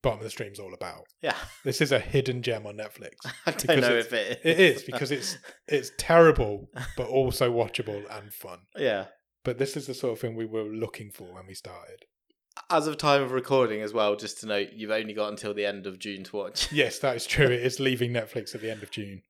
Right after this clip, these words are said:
Speaker 2: I have a feeling it may,
Speaker 1: Yeah.
Speaker 2: it may be back.
Speaker 1: If, it's probably just going to Amazon or somewhere for a bit.
Speaker 2: Yeah.
Speaker 1: But <laughs> yeah, g-, if you get
Speaker 2: Spread
Speaker 1: chance,
Speaker 2: the TikTok love.
Speaker 1: if you get a chance, check it out. You're gonna have a bit of fun with it. If you're into that sort of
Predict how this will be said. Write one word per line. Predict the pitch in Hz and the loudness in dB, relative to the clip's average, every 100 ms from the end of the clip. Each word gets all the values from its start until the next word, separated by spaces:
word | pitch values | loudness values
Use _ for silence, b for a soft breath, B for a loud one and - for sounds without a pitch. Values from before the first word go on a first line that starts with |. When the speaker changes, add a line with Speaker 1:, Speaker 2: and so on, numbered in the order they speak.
| - | -4
Speaker 2:
I | 135 | -2
have | 135 117 | 0 -2
a | 113 | -4
feeling | 113 101 101 92 92 | -2 0 0 -4 -12
it | - 107 | -8 -8
may, | 101 92 92 _ _ | -6 -10 -12 _ _
Speaker 1:
Yeah. | 104 - - | -18 -16 -14
Speaker 2:
it | - | -14
may | 50 | -14
be | 50 - | -14 -14
back. | 50 - _ | -16 -16 _
Speaker 1:
If, | - - | -6 -2
it's | 123 | -4
probably | - 123 | -2 -4
just | - | -4
going | - 98 | -12 -12
to | - | -12
Amazon | 92 98 87 | -12 -14 -16
or | 90 | -18
somewhere | - 92 | -16 -16
for | 90 101 | -16 -16
a | |
bit. | 95 107 | -12 -8
Speaker 2:
Yeah. | 107 B B B B _ | -8 B B B B _
Speaker 1:
But | - - - | -18 -18 -2
<laughs> | |
yeah, | - 185 156 | 4 4 4
g-, | 156 196 | 0 2
if | 196 | 2
you | 196 | 6
get | 185 | 6
Speaker 2:
Spread | 151 151 | 8 6
Speaker 1:
chance, | |
Speaker 2:
the | 131 | 6
TikTok | 127 151 - 131 127 | 2 -2 -2 -4 -2
love. | 123 110 95 - B B | -2 -2 -4 -10 B B
Speaker 1:
if | 156 | 0
you | 175 | 4
get | 147 | 4
a | |
chance, | - 120 110 | 2 -2 -2
check | - 131 | -2 -2
it | 101 | -4
out. | 95 92 - _ _ _ | -10 -12 -14 _ _ _
You're | 139 | -2
gonna | 131 | 0
have | 113 | 0
a | 104 | -2
bit | 101 | -12
of | - | -12
fun | 104 92 | -14 -14
with | 92 | -16
it. | 90 - _ _ | -16 -18 _ _
If | - - | -10 -4
you're | 139 | -2
into | 117 - | -2 -4
that | 101 - | -14 -14
sort | 95 | -16
of | 98 | -20